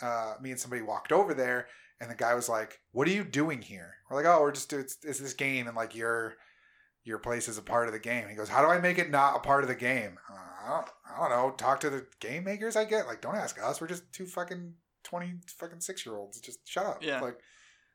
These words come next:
Speaker 1: and then we walked back to work, and I don't know if he ever got his, his dinosaur taken out of the game.
Speaker 2: There
Speaker 1: But
Speaker 2: was a, I mean, that was a big issue in Japan when it first launched, because every fucking shrine,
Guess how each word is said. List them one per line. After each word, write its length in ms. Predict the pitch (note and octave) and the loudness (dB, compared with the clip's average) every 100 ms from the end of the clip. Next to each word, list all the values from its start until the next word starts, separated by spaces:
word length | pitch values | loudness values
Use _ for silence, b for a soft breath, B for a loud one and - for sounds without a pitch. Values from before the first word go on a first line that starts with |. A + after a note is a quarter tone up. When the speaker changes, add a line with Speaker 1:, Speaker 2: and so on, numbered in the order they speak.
| _ C#3+ | _ -8
Speaker 1:
and 100 | B2+ | -6
then 80 | |
we 80 | C3 | 0
walked 220 | B2 A#2+ | 2 2
back 160 | C#3 C#3 | 0 0
to 80 | D3+ | 0
work, 260 | G3 - | 0 -2
and 260 | G2+ G2+ G#2+ | -14 -16 -8
I 100 | A#2 | -4
don't 100 | B2+ | 0
know 140 | C3 B2+ | 2 0
if 80 | C#3 | 0
he 100 | C3 | -2
ever 140 | B2+ | 2
got 200 | C3 C3 | 4 6
his, 440 | C3 B2 - - - _ | 4 -2 -6 -10 -16 _
his 140 | C#3 C3 | -10 0
dinosaur 440 | C#3+ C#3 C3 C#3+ | 2 2 0 -2
taken 300 | C#3 C3+ C3+ | -2 -4 0
out 140 | C3 C3 | 0 0
of 100 | B2+ | -2
the 60 | |
game. 240 | B2+ A2+ G2+ _ - | -4 -6 -8 _ 0
Speaker 2:
There 100 | G3 | 0
Speaker 1:
But 20 | |
Speaker 2:
was 120 | A3 | 4
a, 240 | A3+ D3 C#3+ | 4 4 0
I 40 | |
mean, 180 | C#3+ B2+ | -4 -4
that 100 | D3+ | -6
was 120 | D#3+ | -4
a 60 | D3 | -4
big 200 | C3+ B2+ | -4 -4
issue 480 | C3 C3+ C3+ C3 - B2+ | -10 -10 -10 -12 -16 -16
in 320 | B2 A#2+ A#2 _ - | -16 -20 -20 _ -18
Japan 340 | B2+ D#3 G#3+ F3+ | -6 -2 0 -2
when 80 | B2 | -6
it 60 | |
first 280 | - C3 - | -4 -4 -2
launched, 380 | B2 B2 - - | -2 -2 -2 -10
because 340 | B2+ B2 A#2+ b b b b b b - | -12 -10 -12 b b b b b b -4
every 280 | D3 D3 C#3+ | -2 -2 0
fucking 400 | D#3 C#3+ C#3 C3 | 0 0 -6 -6
shrine, 680 | - C#3+ B2+ C3 C3+ C3+ | -4 -2 0 0 -2 -6